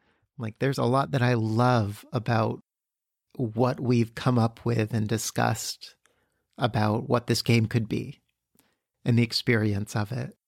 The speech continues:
Like, I've absolutely fallen in love with parts of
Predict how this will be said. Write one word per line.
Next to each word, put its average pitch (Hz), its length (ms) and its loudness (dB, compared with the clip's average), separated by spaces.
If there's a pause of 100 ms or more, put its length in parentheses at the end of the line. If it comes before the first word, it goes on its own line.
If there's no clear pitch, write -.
(760)
Like, - 200 -6
I've - 200 -2
absolutely 127 560 2
fallen 113 380 2
in 107 60 2
love 101 280 0
with - 160 -6
parts - 380 0
of 117 400 -6